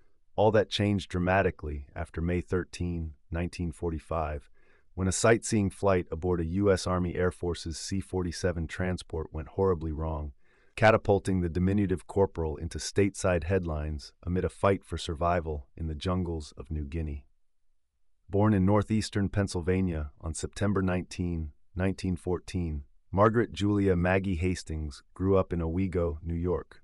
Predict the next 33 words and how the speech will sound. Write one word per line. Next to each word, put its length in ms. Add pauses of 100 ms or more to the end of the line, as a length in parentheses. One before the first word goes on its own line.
(120)
on 120
the 60
banks 460
of 80
the 80
Susquehanna 680
River 420
south 380
of 80
the 60
Finger 340
Lakes. 480 (840)
By 140
all 180
accounts, 540
she 160
was 160
a 20
feisty 500
tomboy 600 (100)
with 140
a 60
rebellious 560
streak 460 (300)
that 160
could 160
get 160
an 140
otherwise 560
nice 320
girl 280
into 200
trouble. 460